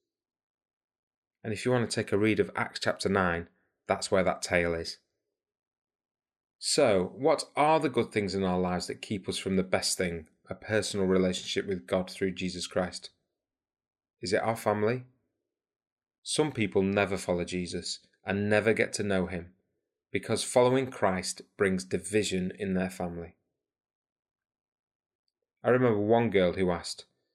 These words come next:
"Are you saying that if I receive Christ into my life for a right relationship with God,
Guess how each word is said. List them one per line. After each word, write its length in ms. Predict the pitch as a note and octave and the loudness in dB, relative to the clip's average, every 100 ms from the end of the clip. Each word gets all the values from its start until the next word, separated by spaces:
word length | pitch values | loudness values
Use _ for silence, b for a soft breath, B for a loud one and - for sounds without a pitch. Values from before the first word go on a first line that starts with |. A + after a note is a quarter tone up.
| _ _ _ _ - | _ _ _ _ 2
"Are 40 | |
you 160 | G3 G#3+ | 2 2
saying 320 | - A3+ G#3 | 2 2 4
that 140 | G#3 | 2
if 140 | F3 F#3 | 2 4
I 60 | |
receive 440 | F3+ F3+ - F3+ F#3 | 4 4 4 2 2
Christ 320 | E3+ E3 - | 0 0 -2
into 200 | - D#3+ | -4 2
my 160 | D#3 | 4
life 280 | D#3 D3+ D3 | 4 4 0
for 300 | - - C3+ | -4 2 4
a 40 | C3 | 6
right 260 | C#3 A#2+ | 6 4
relationship 600 | B2+ C3 C3 B2+ A#2+ A#2 | 4 4 2 0 -6 -4
with 140 | A2+ - | -6 0
God, 300 | A#2 A2+ | 2 2